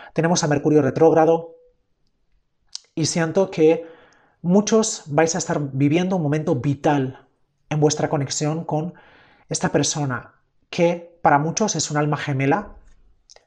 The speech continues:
destinado a traer cambios a tu vida. Probablemente puede ser que estés lidiando con tu divino masculino. Estoy viendo una persona con fuerte carácter, una persona un tanto exigente, eh, una persona,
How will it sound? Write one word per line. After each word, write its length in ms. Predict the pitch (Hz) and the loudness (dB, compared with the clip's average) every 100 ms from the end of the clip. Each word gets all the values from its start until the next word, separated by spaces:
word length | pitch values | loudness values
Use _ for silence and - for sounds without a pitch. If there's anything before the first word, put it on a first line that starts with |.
| 147 | -2
destinado 640 | 151 156 156 147 165 147 | 0 0 -2 0 4 4
a 80 | 147 | 4
traer 260 | 147 143 | 4 2
cambios 400 | 143 160 156 - | 0 0 -2 -2
a 60 | 139 | -6
tu 100 | 131 | -4
vida. 380 | 131 151 214 _ _ _ _ _ _ - - - - | -2 -4 -6 _ _ _ _ _ _ -20 -20 -20 -8
Probablemente 440 | - 165 196 208 196 | 2 2 2 0 2
puede 220 | 185 180 | 2 2
ser 160 | 151 147 | 0 -6
que 60 | |
estés 260 | 147 165 156 | -4 -4 0
lidiando 320 | 143 147 143 | 0 0 -2
con 140 | 143 | -4
tu 80 | 135 | -2
divino 260 | 135 143 147 | -2 -2 -2
masculino. 720 | 131 - - 127 135 196 - _ _ - - - - - | -4 -6 -6 -6 -4 -6 -10 _ _ -20 -20 -20 -18 -4
Estoy 220 | 170 196 | 0 4
viendo 180 | 220 220 | 4 4
una 140 | 196 | 2
persona 300 | 175 - 160 | 0 0 0
con 120 | 156 | 0
fuerte 300 | 135 151 139 | -2 -2 -2
carácter, 680 | - 131 135 - 147 143 - - - - - | 0 2 0 -2 -2 -2 -4 -20 -20 -20 -10
una 180 | 147 156 | -2 2
persona 480 | 156 - 156 160 - - | 2 0 0 0 -2 -14
un 100 | 165 | 0
tanto 200 | 160 196 | 0 2
exigente, 880 | 202 - 135 151 156 151 160 156 156 - - - _ - | -2 -2 -4 -4 -4 0 2 2 -2 -16 -20 -20 _ -2
eh, 180 | 147 139 | 2 2
una 240 | 143 180 | 0 -2
persona, 600 | 226 208 175 170 208 - | 0 -2 0 0 -2 -4